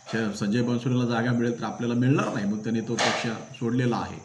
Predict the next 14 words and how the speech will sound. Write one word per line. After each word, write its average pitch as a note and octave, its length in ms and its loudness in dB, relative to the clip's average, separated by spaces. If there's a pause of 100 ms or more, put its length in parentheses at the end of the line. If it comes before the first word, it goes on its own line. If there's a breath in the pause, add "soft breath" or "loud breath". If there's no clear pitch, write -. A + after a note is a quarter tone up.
(420 loud breath)
अहमदपूर, C3 460 2
चाकूर C3 480 -2 (200)
या B2 100 -2
दोन D#3+ 380 0
तालुक्याचा A#2 600 -2 (420 loud breath)
हा A#2+ 280 -2 (220)
अहमदपूर A2 380 -2
मतदारसंघ G2+ 560 -2
आहे. F2+ 300 -8 (340 loud breath)
या B2+ 140 0
मतदारसंघात B2+ 640 0
इच्छुकांची C3+ 460 -2
संख्या C3 380 -2
अधिक. C3 420 0